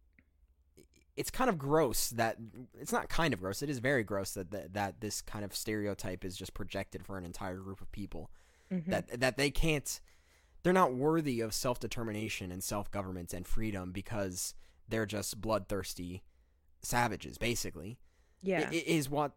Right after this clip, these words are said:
Speaker 1: is what the propaganda is. And
Speaker 2: Yeah.
Speaker 1: so many people buy into it, and it seems like, th-, the way that they phrase it, it seems like the good and progressive thing to do is to support Jewish people, because nobody
Speaker 2: Yeah.
Speaker 1: wants to see, uh, <clears throat> you know, another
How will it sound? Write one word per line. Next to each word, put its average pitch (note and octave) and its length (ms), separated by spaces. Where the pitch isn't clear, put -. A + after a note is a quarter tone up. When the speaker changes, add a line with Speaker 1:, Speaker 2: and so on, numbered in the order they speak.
Speaker 1:
is C#3 160
what D3 140
the C#3 60
propaganda C#3+ 640
is. D2 440
And B2+ 200
Speaker 2:
Yeah. F#3 120
Speaker 1:
so E3+ 120
many G#3 180
people D#3 240
buy B2 200
into C#3+ 380
it, A2 180
and E3 120
it D#3 100
seems F3 840
like, C3 480
th-, C#3+ 160
the F3 100
way G3 140
that E3+ 140
they C#3+ 80
phrase E3+ 340
it, A#2+ 80
it G#2+ 140
seems D3 260
like A#2+ 180
the A#2+ 80
good B2 220
and A#2+ 100
progressive A#2+ 460
thing B2 200
to G#2+ 80
do C3 200
is A2 120
to A#2 100
support A#2 380
Jewish B2+ 360
people, A#2 420
because C3 500
nobody D3+ 360
Speaker 2:
Yeah. C#3+ 140
Speaker 1:
wants - 280
to B2+ 100
see, A#2 500
uh, G#2 320
<clears throat> - 720
you B2+ 100
know, G#2+ 200
another A#2 440